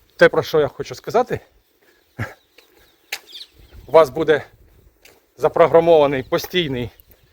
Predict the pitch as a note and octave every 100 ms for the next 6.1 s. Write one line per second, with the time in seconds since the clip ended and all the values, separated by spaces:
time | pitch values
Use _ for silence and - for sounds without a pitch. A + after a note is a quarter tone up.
0 | _ D3 - D#3+ C3+ A#2 A#2 A2+ - -
1 | - _ _ _ _ - _ _ _ F#3+
2 | A#3 - - E3 - D#3+ F3+ A3 D#3 A#2
3 | - _ _ _ _ _ _ _ E3 D3+
4 | E3 D#3 D3+ D3+ F3+ G#3+ - - _ -
5 | - - G#3+ G#3+ A3 _ _ - C#3 A#2+